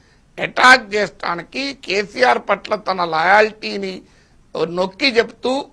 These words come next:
కేసీఆర్ భుజాలపైన తుపాకీ పెట్టి హరీష్ రావును కాల్చాలి అని కవిత చూస్తుంది. ఎందుకంటే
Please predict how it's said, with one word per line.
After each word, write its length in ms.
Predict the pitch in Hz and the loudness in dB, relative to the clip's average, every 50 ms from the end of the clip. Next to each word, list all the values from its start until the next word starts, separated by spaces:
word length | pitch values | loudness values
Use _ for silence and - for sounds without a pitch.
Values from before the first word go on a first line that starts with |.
| _ _ _ _ - - | _ _ _ _ -16 -8
కేసీఆర్ 540 | - 202 220 226 196 220 240 240 233 220 185 185 | -2 0 0 0 2 4 6 6 6 6 4 0
భుజాలపైన 520 | 190 185 214 226 233 226 214 220 226 214 | 0 4 6 6 6 6 4 0 -2 -4
తుపాకీ 460 | 208 175 - 190 175 190 214 220 208 190 | -4 -6 -6 -6 0 2 4 4 4 2
పెట్టి 220 | 202 220 220 254 | 0 2 2 4
హరీష్ 380 | 196 156 185 233 247 220 - - | 4 4 4 2 2 0 -2 0
రావును 220 | - 214 220 196 - - - | 0 2 0 0 -4 -2 0
కాల్చాలి 560 | 196 196 165 - - 226 233 - - 339 - - - _ - - - - _ _ - | 0 0 0 -2 -6 -8 -8 -8 -8 -12 -14 -16 -16 _ -20 -20 -20 -20 _ _ 0
అని 120 | 202 262 | 2 2
కవిత 360 | 269 - - - 240 233 233 262 240 220 | 2 0 -2 -2 -2 0 0 0 0 0
చూస్తుంది. 440 | 190 175 175 - - 170 170 - 180 | -2 -6 -6 -4 -4 -4 -4 -4 -6
ఎందుకంటే 380 | 190 208 202 240 240 240 269 | -6 -4 -2 -2 0 0 0